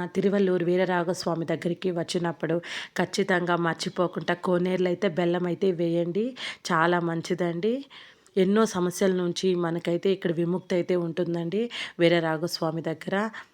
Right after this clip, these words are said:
ఇక్కడ అమావాస్య రోజు చాలామంది ఇక్కడ పితృదేవతలకైతే పిండ ప్రదానాలు కూడా చేస్తూ ఉంటారండి కోనేరులోను. ఇప్పుడు మనము టెంపుల్ లోపలికైతే వెళ్దాం రండి. లోపలైతే వీడియో తీయడానికైతే పర్మిషన్ లేదండి,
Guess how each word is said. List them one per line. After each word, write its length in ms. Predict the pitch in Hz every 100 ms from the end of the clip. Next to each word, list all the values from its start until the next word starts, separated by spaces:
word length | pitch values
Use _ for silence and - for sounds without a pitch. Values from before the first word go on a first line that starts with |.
| _ _ _ _ -
ఇక్కడ 240 | 196 196
అమావాస్య 560 | 180 165 196 190 175 190
రోజు 280 | 185 170 175 175
చాలామంది 640 | 175 165 170 170 170 185
ఇక్కడ 240 | 196 185 175
పితృదేవతలకైతే 880 | - 180 196 185 170 175 170 170 175
పిండ 200 | 170 185
ప్రదానాలు 520 | 180 165 175 175 170
కూడా 160 | 170 170
చేస్తూ 320 | 170 165 -
ఉంటారండి 520 | 180 165 165 165 160 170
కోనేరులోను. 760 | 175 170 170 175 175 175 202 254 254 - - - - _ _ _ - _ -
ఇప్పుడు 260 | 202 202 175
మనము 320 | 170 170 170 220
టెంపుల్ 360 | 196 170 180
లోపలికైతే 540 | 170 156 165 160 165 180
వెళ్దాం 360 | 170 156 160 160
రండి. 280 | 156 156 202
లోపలైతే 580 | 196 170 160 170 165 190
వీడియో 300 | 170 170 175
తీయడానికైతే 640 | 175 165 160 160 151 160 180
పర్మిషన్ 600 | 180 156 165 170 - 170
లేదండి, 480 | 160 160 160 160